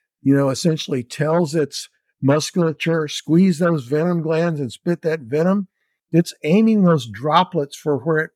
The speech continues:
predicts the adversary's eyes are gonna be.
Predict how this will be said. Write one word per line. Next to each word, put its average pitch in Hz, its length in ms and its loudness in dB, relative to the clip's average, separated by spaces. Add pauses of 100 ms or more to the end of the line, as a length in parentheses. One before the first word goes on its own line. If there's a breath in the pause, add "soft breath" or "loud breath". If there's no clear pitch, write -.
predicts 147 760 -4 (200)
the 131 160 0
adversary's 143 680 -2
eyes 151 400 -2
are 117 100 -8
gonna 104 260 -12
be. 95 340 -20